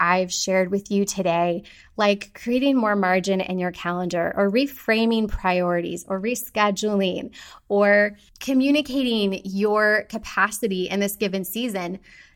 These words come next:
you might be using the word no <laughs> or a variation of it time and time again. And that's not a bad thing. That doesn't make you a selfish person. That doesn't make you,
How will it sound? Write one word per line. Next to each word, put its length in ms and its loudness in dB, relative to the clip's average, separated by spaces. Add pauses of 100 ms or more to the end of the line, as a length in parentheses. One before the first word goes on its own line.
you 160 2
might 240 4
be 140 0
using 420 0
the 80 0
word 340 0
no 460 2 (160)
<laughs> 80 2
or 200 0
a 120 0
variation 1000 0 (100)
of 240 -4
it 320 -2 (540)
time 240 -2
and 100 -4
time 180 -2
again. 540 -2 (160)
And 100 -2
that's 120 -4
not 200 0
a 40 0
bad 540 4
thing. 300 -4
That 140 -2
doesn't 280 -2
make 300 -2
you 100 0
a 60 -4
selfish 400 -2
person. 380 -4
That 120 -2
doesn't 260 -4
make 400 -2
you, 440 2